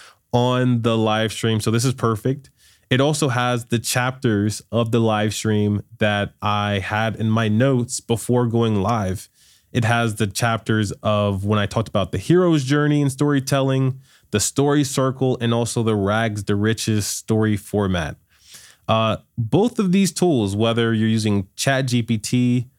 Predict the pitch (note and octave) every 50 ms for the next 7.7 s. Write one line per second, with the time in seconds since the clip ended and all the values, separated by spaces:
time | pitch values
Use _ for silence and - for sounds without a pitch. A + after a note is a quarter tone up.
0 | _ _ _ - A#2+ C3 C#3 C#3 C3 C3 - - C3 B2+ B2+ B2 A2+ - - C3
1 | C3 C3 C3 C3 B2+ B2+ - B2 A#2+ A#2+ G#2+ A2+ C3 C3 B2+ A#2 - - G#2+ G2
2 | F2 D2+ C#2 - - - - - _ _ _ _ _ _ _ C3 D#3 E3+ F3+ F3
3 | F#3 F3 C#3+ A#2+ A2 B2 C3+ D3 D3 - - - A#2+ A#2 F#2 - - G2+ G2+ A2
4 | A#2 A#2 G#2 - - - F2 G2+ A2+ A#2 A#2 A2+ G2+ - A2 G#2+ G#2+ A2 G#2 G#2
5 | G2+ - C#3 C3+ C#3+ B2 A#2+ A#2+ A#2 A#2 - C3+ A#2 - G#2 F#2+ G#2+ G#2+ G#2+ G#2
6 | F2+ - - - - _ _ _ _ _ - - - A#2+ B2+ B2+ C3 B2+ A#2 -
7 | - - A2+ A2+ - - G2+ F#2+ F#2 F#2 F#2 - -